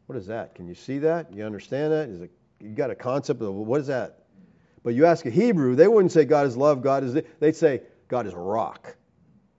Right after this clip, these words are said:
Now, you can ra-, you understand that, right? This is a rock. That's how they visualize. That's how they saw it.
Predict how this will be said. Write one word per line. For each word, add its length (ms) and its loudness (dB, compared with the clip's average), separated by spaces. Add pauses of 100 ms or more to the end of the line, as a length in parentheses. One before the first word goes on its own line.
Now, 100 -10
you 140 -6
can 200 -4
ra-, 240 0
you 200 2
understand 560 0
that, 260 -10
right? 300 -6 (340)
This 160 -4
is 100 -4
a 60 4
rock. 500 2
That's 220 -4
how 140 0
they 160 -2
visualize. 600 -4
That's 200 -10
how 80 -10
they 160 -12
saw 460 -2
it. 80 -16